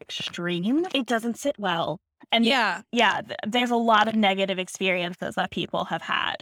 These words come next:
Speaker 1: and continue to have, unfortunately.
Speaker 2: Oh, that's terrible.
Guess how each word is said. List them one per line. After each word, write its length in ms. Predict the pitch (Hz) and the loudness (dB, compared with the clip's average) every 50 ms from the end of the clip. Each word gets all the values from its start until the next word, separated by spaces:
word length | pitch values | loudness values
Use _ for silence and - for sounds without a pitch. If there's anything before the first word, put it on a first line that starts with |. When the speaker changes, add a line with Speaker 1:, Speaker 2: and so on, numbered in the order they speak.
| - | -4
Speaker 1:
and 300 | - 202 190 165 151 - - | -4 -2 -2 -4 -6 -8 -6
continue 420 | - 202 - 196 175 147 143 135 | -6 -6 -4 -4 -4 -4 -4 -4
to 120 | - 180 165 | -2 -2 0
have, 180 | 170 - - - | 0 0 -2 -2
unfortunately. 600 | - - 180 - 196 123 - - - - - 214 220 | -4 -6 -4 -4 -4 -4 -4 -6 -8 -8 -8 -8 -8
Speaker 2:
Oh, 180 | 220 202 180 165 | -8 -8 -8 -10
that's 280 | 165 165 - - - - _ - | -10 -10 -12 -14 -14 -12 _ -16
terrible. 520 | - - 190 202 233 254 226 226 180 165 | -14 -10 -8 -8 -6 -6 -6 -6 -8 -10